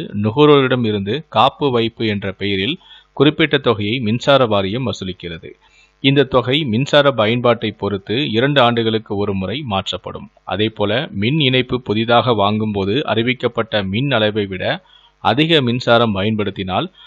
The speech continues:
கூடுதலான காப்பு வைப்பு தொகையும் வசூலிக்கப்படுகிறது. அதே நேரத்தில் தெரிவிக்கப்பட்ட அளவை விட குறைவாக மின்சாரம் பயன்படுத்தினால் எந்த கட்டணமும் வசூலிக்கப்படுவதும் இல்லை. இந்நிலையில்தான் இரண்டாயிரத்தி இருபது இருபத்தொன்னாம் நிதியாண்டிற்கான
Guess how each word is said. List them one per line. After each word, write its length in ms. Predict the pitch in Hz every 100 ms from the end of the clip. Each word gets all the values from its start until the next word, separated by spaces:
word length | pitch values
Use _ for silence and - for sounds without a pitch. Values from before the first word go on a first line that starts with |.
| _ -
கூடுதலான 540 | 147 165 156 139 127
காப்பு 380 | 127 107 117 - 123
வைப்பு 280 | 110 110 107
தொகையும் 380 | 107 101 104 151
வசூலிக்கப்படுகிறது. 880 | 113 117 101 - - 180 90 87 - - - _ _
அதே 160 | 104 113
நேரத்தில் 460 | 127 123 117 113 165
தெரிவிக்கப்பட்ட 640 | - 110 131 131 127 123 110
அளவை 300 | 113 110 113
விட 160 | 110 107 127
குறைவாக 580 | - 104 113 127 135 147
மின்சாரம் 500 | 110 113 123 117 110
பயன்படுத்தினால் 720 | 98 107 101 95 98 95 139 -
எந்த 280 | 107 113 131
கட்டணமும் 640 | - 107 104 101 98 151 151
வசூலிக்கப்படுவதும் 880 | 104 120 113 107 - 95 92 127
இல்லை. 260 | 98 90 90 - _ _ - _ -
இந்நிலையில்தான் 640 | 139 139 160 160 127 147
இரண்டாயிரத்தி 580 | 147 107 120 127 123 117
இருபது 280 | 110 107 120
இருபத்தொன்னாம் 720 | 151 107 113 117 120 113 113 104
நிதியாண்டிற்கான 800 | 101 113 113 104 104 95 92 95